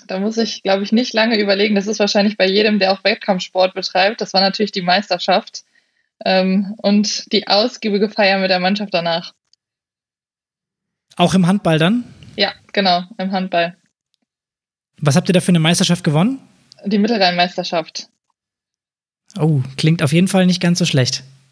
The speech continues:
Speaker 1: Genau, da durften wir dann danach die Relegation für die dritte Liga spielen. Ähm, da mussten wir ein paar Mal versuchen, bis es geklappt hat, aber auch irgend-,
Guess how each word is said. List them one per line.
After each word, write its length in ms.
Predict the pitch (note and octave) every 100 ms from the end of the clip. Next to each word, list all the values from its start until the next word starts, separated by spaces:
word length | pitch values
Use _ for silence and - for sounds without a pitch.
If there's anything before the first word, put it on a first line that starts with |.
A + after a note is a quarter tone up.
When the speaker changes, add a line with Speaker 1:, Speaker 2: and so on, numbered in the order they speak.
| _
Speaker 1:
Genau, 360 | C4 A#3+ G3+ G3+
da 100 | F#3+
durften 220 | G3+ -
wir 80 | G#3
dann 160 | G3 F#3+
danach 260 | F#3 G3+
die 100 | G#3+
Relegation 560 | F#3+ F#3 F#3 - A3 A3+
für 80 | G3+
die 80 |
dritte 240 | F#3+ G3 G3
Liga 280 | G#3+ G#3+ G#3
spielen. 520 | - G#3+ G#3+ A3 - - - - -
Ähm, 420 | F#3+ F#3 F#3+ F#3
da 140 | G3+ G3+
mussten 240 | C4 B3+
wir 80 | A3+
ein 80 | A3
paar 180 | A#3+ A#3
Mal 100 | A#3
versuchen, 400 | G#3+ B3 D4 B3
bis 160 | G#3+
es 120 | G3+
geklappt 400 | F#3+ G#3 A3+ A3+
hat, 100 | A#3
aber 240 | G3 F#3+ F#3+
auch 160 | F#3+
irgend-, 340 | G3+ G3+ G#3